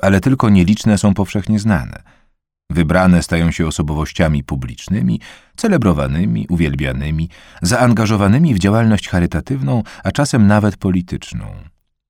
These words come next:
Mają pokazywać światu, że głos kobiet w tej części świata jest słyszany,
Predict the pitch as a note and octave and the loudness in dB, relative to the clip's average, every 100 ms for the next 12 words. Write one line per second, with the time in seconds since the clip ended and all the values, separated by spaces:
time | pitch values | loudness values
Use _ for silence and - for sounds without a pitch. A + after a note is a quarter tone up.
0 | _ _ E2+ F#2 F2 F2 F2 E2+ D#2+ F#2 | _ _ 2 4 4 2 -2 -2 0 0
1 | C#2+ B1 - - - B2+ D#3 F#2+ C2+ B1 | 0 -6 -14 -10 -6 -4 -4 -4 -4 -4
2 | C#2+ - - F#2+ C#2+ - C2+ C2 D2+ C#2 | -6 -6 -4 -4 -4 -6 -8 -6 -6 -8
3 | C#2 - D#2 D2+ - - C2 B1 E2 D#2+ | -10 -6 -4 -4 -8 -10 -10 -8 -6 -6
4 | A#1 - | -8 -14